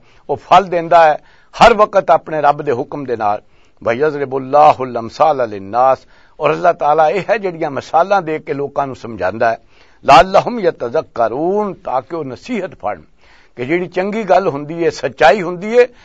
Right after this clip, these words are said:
ਉਹ ਹਮੇਸ਼ਾ ਫਲਦੀ ਫੁੱਲਦੀ ਹੈ, ਉਹਦੀ ਜਿਹੜੀ ਹਮੇਸ਼ਾ ਨਤੀਜਾ ਚੰਗਾ ਨਿਕਲਦਾ ਹੈ ਤੇ ਉਹਦੀ ਜਿਹੜੀ ਉਜਰਤ ਹੈ ਉਹ ਬਹੁਤ ਅੱਛੀ ਮਿਲਦੀ ਹੈ।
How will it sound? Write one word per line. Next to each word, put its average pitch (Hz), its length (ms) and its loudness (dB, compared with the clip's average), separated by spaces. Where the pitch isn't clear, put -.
ਉਹ 180 180 2
ਹਮੇਸ਼ਾ 175 440 0
ਫਲਦੀ 170 420 0
ਫੁੱਲਦੀ 123 480 -10
ਹੈ, 92 40 -16
ਉਹਦੀ 170 360 0
ਜਿਹੜੀ 180 280 -4
ਹਮੇਸ਼ਾ 160 460 0
ਨਤੀਜਾ 160 480 0
ਚੰਗਾ 170 360 4
ਨਿਕਲਦਾ 123 420 -2
ਹੈ 110 100 -12
ਤੇ 127 60 -2
ਉਹਦੀ 160 500 -2
ਜਿਹੜੀ 156 280 -4
ਉਜਰਤ 214 420 2
ਹੈ 175 200 2
ਉਹ 214 140 2
ਬਹੁਤ 226 320 0
ਅੱਛੀ 160 220 -8
ਮਿਲਦੀ 139 400 -6
ਹੈ। 117 180 0